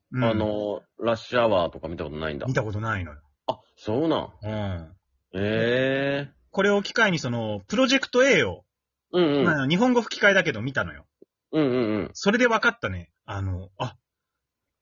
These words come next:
Speaker 2: じゃあこれはシリアスだと。
Speaker 1: うんうんうんうんうん。
Speaker 2: うん。プロジェクトAなんてもう、まあ、あっはっはで、ね、結構、
Speaker 1: そうだね。
Speaker 2: コメディー
Speaker 1: 明るい話だもんね、
Speaker 2: うん。
Speaker 1: 結構。うん。
Speaker 2: シリアスだったね。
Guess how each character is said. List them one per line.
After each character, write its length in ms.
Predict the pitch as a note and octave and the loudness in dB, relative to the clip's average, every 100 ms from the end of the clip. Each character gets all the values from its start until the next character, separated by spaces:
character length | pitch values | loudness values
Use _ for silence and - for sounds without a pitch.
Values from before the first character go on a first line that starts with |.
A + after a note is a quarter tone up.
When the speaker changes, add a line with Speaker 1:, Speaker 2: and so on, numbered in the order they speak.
| - | -16
Speaker 2:
じ 180 | G#2 C3 | -4 2
ゃ 120 | F#3+ | 4
あ 60 | G#3 | 4
こ 160 | - | 2
れ 80 | D#3 | 2
は 100 | D3+ | 4
シ 160 | D3 D#3+ | 2 2
リ 100 | D3 | 2
ア 80 | A#2 | 2
ス 80 | |
だ 120 | - F#2+ | -2 -10
と。 140 | E2+ - _ _ _ _ _ | -12 -18 _ _ _ _ _
Speaker 1:
う 60 | C#3 | 0
ん 20 | |
う 40 | |
ん 40 | C3+ | 2
う 20 | |
ん 40 | |
う 20 | G#2+ | 2
ん 40 | |
う 40 | A2 | 0
ん。 20 | F#2 F2+ E2 D#2+ D#2 | -2 -2 -2 -2 -2
Speaker 2:
う 20 | D#2+ F#2+ | -4 -6
ん。 20 | F#2 | -8
プ 60 | D3 | 0
ロ 100 | G3 | 2
ジ 80 | G#3+ | 0
ェ 40 | |
ク 80 | - | -2
ト 180 | A3+ A#3+ | 2 4
A 100 | G#3+ | 4
な 140 | C#3+ | 2
ん 60 | A2+ | 0
て 100 | A#2+ | -2
も 140 | A2+ | -2
う、 20 | |
ま 140 | G#2+ G2+ | -4 -6
あ、 200 | F#2 C3+ | -4 -6
あ 40 | |
っ 20 | |
は 180 | - - | -4 -6
っ 40 | - C3 | -6 -6
は 80 | C3+ | -4
で、 380 | A2+ G#2+ F#2+ F#2+ _ - | -4 -4 -6 -12 _ -6
ね、 160 | D3 | -4
結 180 | A#2+ C#3 | -2 -4
構、 300 | G#2+ F#2+ D#2+ _ _ _ _ _ _ _ - | -4 -8 -10 _ _ _ _ _ _ _ -6
Speaker 1:
そ 120 | A#2 | -4
う 20 | |
だ 100 | D2+ | -2
ね。 200 | D#2 C3+ | -2 -2
Speaker 2:
コ 80 | C3+ | 0
メ 60 | |
デ 40 | C3 | 0
ィ 40 | |
ー 40 | - | 0
Speaker 1:
明 60 | G#2 | 0
る 100 | G#2 | -2
い 60 | G2+ | -4
話 320 | F#2+ G2 F2+ | -4 -6 -6
だ 100 | F2 | -8
も 120 | A#1+ | -8
ん 60 | - | -6
ね、 200 | F#2 - | -6 -4
Speaker 2:
う 80 | C3 | -4
ん。 200 | B2 G#2 - | -4 -4 -6
Speaker 1:
結 140 | F2 - _ - | -10 -20 _ -6
構。 80 | |
う 40 | G#2 | -4
ん。 300 | G2 D#2+ - _ | -2 -4 -8 _
Speaker 2:
シ 180 | - - | -6 -2
リ 100 | B2+ | -2
ア 60 | F#2 | -2
ス 100 | - | -6
だ 60 | |
っ 80 | F2 | -16
た 80 | - | -18
ね。 220 | D#2+ D#2 | -20 -20